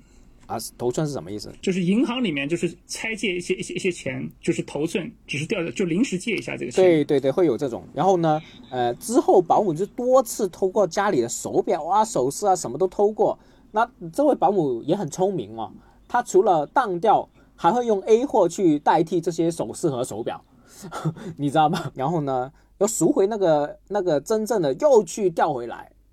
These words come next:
Speaker 1: 反复来回好几次这样。
Speaker 2: 到了这里的时候，已经就是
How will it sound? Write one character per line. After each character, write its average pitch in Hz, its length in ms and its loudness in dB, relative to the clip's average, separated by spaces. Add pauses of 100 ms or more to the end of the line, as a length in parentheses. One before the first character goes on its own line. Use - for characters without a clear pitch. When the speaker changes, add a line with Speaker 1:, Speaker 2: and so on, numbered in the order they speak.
Speaker 1:
反 147 520 -2
复 208 300 4
来 160 240 4
回 180 220 2
好 160 280 -2
几 113 200 -6
次 117 200 -12
这 117 80 -14
样。 110 140 -12 (160)
Speaker 2:
到 254 100 -4
了 220 80 -2
这 320 140 -4
里 240 80 0
的 165 60 4
时 147 120 -2
候， 156 140 0
已 143 100 -8
经 165 320 0 (120)
就 170 100 2
是 165 140 -4